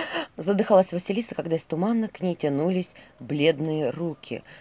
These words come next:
но тут же шарахались, словно обжёгшись.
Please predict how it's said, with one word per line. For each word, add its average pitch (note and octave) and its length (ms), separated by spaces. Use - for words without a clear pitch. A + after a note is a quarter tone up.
но G3 120
тут D#4 260
же B3+ 120
шарахались, A3 720
словно G3+ 520
обжёгшись. F3+ 1000